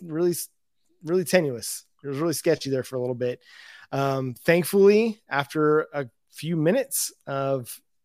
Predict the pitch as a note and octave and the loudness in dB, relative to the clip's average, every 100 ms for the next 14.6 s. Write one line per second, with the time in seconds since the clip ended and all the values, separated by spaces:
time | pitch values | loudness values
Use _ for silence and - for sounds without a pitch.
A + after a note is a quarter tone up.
0 | - A#2+ E3+ F#3+ G3+ G3+ - C3 B2+ B2 | -10 -2 0 2 2 0 -6 -8 -8 -8
1 | A2+ E3+ F3+ - - _ _ _ C3 E3 | -2 0 0 -2 -12 _ _ _ 2 2
2 | D#3+ - F3+ F3+ - D#3+ D#3 E3 D#3+ D#3+ | 2 4 4 4 0 0 2 4 2 0
3 | D#3 E3 E3 D#3+ - _ - - - B2+ | -2 0 0 -4 -8 _ -20 -20 -8 -4
4 | C3 C3 - D3+ E3 E3 E3 D#3+ D#3+ D#3 | -2 -4 -4 0 4 4 4 2 2 2
5 | D#3 E3 D#3+ D3 D3 D#3+ D#3 D3 A#2+ D3 | 2 2 2 2 4 4 2 -2 -2 -2
6 | E3+ _ _ _ _ _ - B2 C#3+ C#3 | -2 _ _ _ _ _ -18 -6 -2 0
7 | C3+ - E3+ E3 D3 F#3 B3+ - G#3 F3+ | 0 0 0 2 2 4 4 2 -16 -8
8 | D3 C#3+ C3+ C3 E3+ F3 E3 D3 E3+ G3 | -6 -4 -6 -4 0 4 4 2 2 4
9 | F3 C#3 F3 F3+ D3+ E3+ D#3 _ _ - | 2 0 0 0 0 -4 -4 _ _ -2
10 | E3+ F3 F3 - F3 E3+ E3+ E3 E3 D3 | 0 2 0 0 0 2 2 2 0 -6
11 | - - D#3 D#3 D3 E3+ F3 F3 E3+ D#3+ | -12 -6 -2 0 2 4 6 6 4 0
12 | _ - _ E3+ D3+ E3+ C3+ E3+ G3+ A3 | _ -20 _ -6 0 0 0 -2 0 2
13 | A3 A3 A3 - _ _ _ _ E3+ G#3+ | 0 0 -4 -8 _ _ _ _ -2 2
14 | A3+ G#3+ G#3 G#3+ G#3 | 2 4 4 2 -2